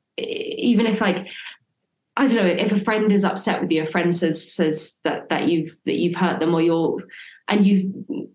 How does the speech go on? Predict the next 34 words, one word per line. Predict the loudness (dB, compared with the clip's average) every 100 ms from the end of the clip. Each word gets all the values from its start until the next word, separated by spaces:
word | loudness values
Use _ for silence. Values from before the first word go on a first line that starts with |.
| -2
and | 0
it | 2
didn't | 2 0
happen | 0 2 4
in |
the | 4
way | 4
that | 2 4
you | 4 4
thought | 4 4 4 2
it | -2
did, | -2 0 -2 -4 -6 -8 _ _ 2
you'll, | 4 4 4
like, | 2 0 -6 -12 -4
most | 0 2 2
of | 0
us | 0
will | 2
go, | 0 2
"Oh | 2
no, | 2 4
they | 4
must | 4 2 0
be | 0
right | 0 0
because | 0 0 0
their | 0 0
opinion | 0 0 0
is | 0
greater | -4 -6 -4
than | -2
ours | -2 -4
because | -2 -2 -2
I, | -2